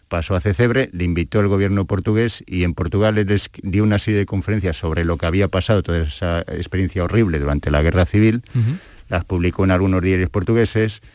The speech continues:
Speaker 1: y, y finalmente el gobierno portugués le invitó a que escribiera un libro sobre todo aquello,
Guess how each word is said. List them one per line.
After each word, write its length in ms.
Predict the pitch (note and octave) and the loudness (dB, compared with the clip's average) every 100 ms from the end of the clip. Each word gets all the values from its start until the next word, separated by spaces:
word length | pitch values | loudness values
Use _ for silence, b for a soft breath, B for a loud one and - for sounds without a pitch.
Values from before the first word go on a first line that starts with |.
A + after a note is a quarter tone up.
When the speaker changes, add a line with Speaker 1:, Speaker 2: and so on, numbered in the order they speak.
| b b b - | b b b -12
Speaker 1:
y, 560 | - G#2+ G2 F#2 F2 F2 | -2 2 4 4 2 2
y 120 | G2+ | 0
finalmente 480 | G2+ G#2+ A#2+ A#2+ A#2 | 2 2 4 4 2
el 80 | A2 | 0
gobierno 320 | G#2 G2+ G#2+ | 0 0 -2
portugués 340 | G#2 G2 G#2+ G#2+ | -2 -2 0 2
le 100 | G2+ | 0
invitó 340 | F2 F2 G#2 | 0 0 -2
a 40 | |
que 60 | G2 | -2
escribiera 380 | F#2+ F2 F#2 F#2+ | -2 -2 0 0
un 80 | F#2 | 0
libro 220 | F#2 F#2+ | 0 -2
sobre 220 | F#2 E2+ | -2 -2
todo 140 | G2 | 0
aquello, 300 | F2+ G#2+ G#2+ | -2 0 -2